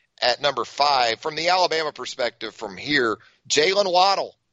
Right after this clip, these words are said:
moves up from six to five overall for D J. Devontae Smith is a riser for D J, goes from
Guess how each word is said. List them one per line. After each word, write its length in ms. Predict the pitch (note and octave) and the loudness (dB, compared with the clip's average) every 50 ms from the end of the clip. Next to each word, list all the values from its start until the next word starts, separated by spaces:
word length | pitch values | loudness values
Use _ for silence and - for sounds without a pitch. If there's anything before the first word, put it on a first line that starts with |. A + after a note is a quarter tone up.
| _ _ _ | _ _ _
moves 300 | B2 C3 C3+ C3 - - | -14 -14 -12 -8 -4 -2
up 220 | D3 C#3+ - _ | -2 -2 -2 _
from 140 | - B2 A2+ | -10 -12 -8
six 420 | G#2 - - - D#3+ D#3 - - - | -6 -6 -4 -4 -6 -6 -8 -6 -6
to 120 | - G2+ | -6 -6
five 600 | - - - - D3+ D3 C#3+ C#3 B2+ A#2+ A#2+ G#2+ | -8 -6 -2 0 2 2 4 4 2 2 2 0
overall 540 | A2 A2 G2 G2+ G2 F#2+ F#2 F#2 F#2 G#2 A2+ | 0 -2 -2 -2 0 2 2 2 2 0 -2
for 160 | - - G2+ | -6 -10 -10
D 220 | F#2 G2 G#2+ G2+ | -8 -6 -6 -6
J. 360 | F#2 E2 F2+ F2 F2 F#2+ G#2+ - _ _ _ _ _ - | -6 -4 -4 -4 -4 -4 -6 -10 _ _ _ _ _ -4
Devontae 520 | B2+ B2 C#3+ E3 E3+ D#3 - E3+ E3 D#3 | 0 2 4 4 2 2 0 -2 -2 -2
Smith 720 | - - - F3 F#3 B3 D#4+ G#4 D#4 F#3+ - _ _ _ _ _ _ _ _ _ _ _ _ _ _ _ | -2 -6 -4 -2 0 0 0 0 -2 -4 -8 _ _ _ _ _ _ _ _ _ _ _ _ _ _ _
is 160 | - C#3 A2+ | -6 -6 -4
a 60 | B2+ | -4
riser 540 | A#2+ A2+ B2 B2 A#2 A2 G2+ F2 - D2+ C#2 _ _ _ _ _ | 0 2 2 4 4 2 0 -2 -6 -12 -16 _ _ _ _ _
for 120 | - B2 A#2+ | -12 -10 -8
D 220 | G#2+ B2 A#2+ A2 | -6 -6 -6 -6
J, 240 | F#2 F#2+ F#2+ E2+ E2 | -4 -4 -4 -4 -2
goes 300 | E2 B2+ C3+ C3+ B2 - | -2 -2 -2 -2 -4 -6
from 260 | - - C3 A2+ G#2 | -4 -4 -4 -4 -6